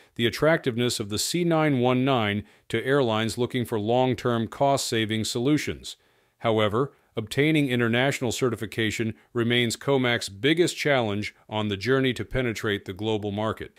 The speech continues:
While the C nine one nine has received certification from Chinese aviation authorities, the road to approval from the U S Federal Aviation Administration and the European Aviation Safety Agency is much more complicated.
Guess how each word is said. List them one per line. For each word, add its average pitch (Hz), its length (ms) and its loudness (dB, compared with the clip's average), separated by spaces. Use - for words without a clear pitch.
While 117 180 2
the 107 120 -2
C 202 340 2
nine 143 380 2
one 117 260 0
nine 127 300 0
has 98 200 -6
received 104 380 -4
certification 110 800 -2
from 95 180 -6
Chinese 113 480 -2
aviation 110 580 -2
authorities, 107 600 0
the 107 120 -4
road 170 320 4
to 147 160 0
approval 131 480 2
from 110 220 -4
the 101 80 -2
U 123 200 2
S 113 120 0
Federal 117 380 -2
Aviation 110 540 -2
Administration 107 840 -6
and 107 220 -6
the 104 60 -6
European 120 600 0
Aviation 110 720 -2
Safety 113 460 -4
Agency 117 580 -4
is 92 200 -8
much 113 360 -4
more 107 120 -4
complicated. 87 640 -10